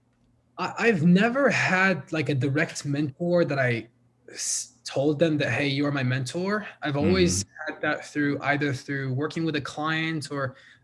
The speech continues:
Speaker 1: um, you know, partnered up with somebody on something, or, um, working with some, somebody on a project that's, who's, who's at, at a higher level than me. That, that's
Speaker 2: Mm-hmm.
Speaker 1: kind of how I got it. And I also get it from books and from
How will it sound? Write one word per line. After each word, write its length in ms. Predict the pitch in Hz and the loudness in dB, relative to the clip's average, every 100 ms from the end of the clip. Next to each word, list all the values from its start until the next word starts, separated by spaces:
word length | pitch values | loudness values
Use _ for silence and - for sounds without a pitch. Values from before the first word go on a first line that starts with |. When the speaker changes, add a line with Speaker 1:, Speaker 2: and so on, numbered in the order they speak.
| - | -12
Speaker 1:
um, 680 | 131 127 123 123 120 123 110 | -4 0 0 0 0 0 -2
you 100 | - | -4
know, 340 | 143 131 120 - | -2 0 0 -2
partnered 320 | - 165 165 | -2 0 0
up 120 | 165 165 | 0 -2
with 120 | 143 | -2
somebody 380 | 170 156 151 151 | -2 0 2 2
on 100 | 143 | 0
something, 680 | 151 143 147 143 139 135 | 0 0 0 2 0 -2
or, 520 | 123 135 131 127 123 - _ - - _ - | -4 -2 2 2 0 -8 _ -20 -20 _ -4
um, 480 | 123 120 117 117 117 - | 0 2 2 0 -2 -4
working 300 | 156 180 185 | 0 2 2
with 80 | 175 | 2
some, 260 | 156 156 | 0 -2
somebody 260 | 151 151 147 | -2 -2 0
on 80 | 139 | 0
a 40 | |
project 580 | 127 156 147 143 139 - | -2 -2 0 0 -2 -2
that's, 400 | 139 123 - - - | -2 -2 -6 -14 -12
who's, 280 | - 139 127 | -6 -4 -4
who's 200 | - 131 | -6 -6
at, 160 | 123 120 | -4 -2
at 80 | 123 | 0
a 60 | |
higher 260 | - 135 131 | 0 2 2
level 240 | 127 143 | 2 0
than 160 | 156 170 | -2 -2
me. 280 | 190 190 - 131 135 | -2 -2 -6 -12 -2
That, 160 | 143 | -2
that's 140 | 143 - | 0 -2
Speaker 2:
Mm-hmm. 80 | |
Speaker 1:
kind 120 | 156 139 | -4 -6
of 80 | - | -4
how 100 | 127 | -2
I 60 | 120 | 0
got 280 | 120 127 | 2 0
it. 160 | 190 190 - - - | 0 -6 -14 -20 -8
And 80 | 156 | -4
I 40 | |
also 280 | 156 196 202 | 0 0 2
get 240 | 160 131 160 | 2 2 0
it 120 | - | 0
from 180 | 143 123 | -2 -2
books 360 | 143 151 - | -2 -6 -6
and 120 | 139 127 | -6 -4
from 280 | 135 123 | -2 -4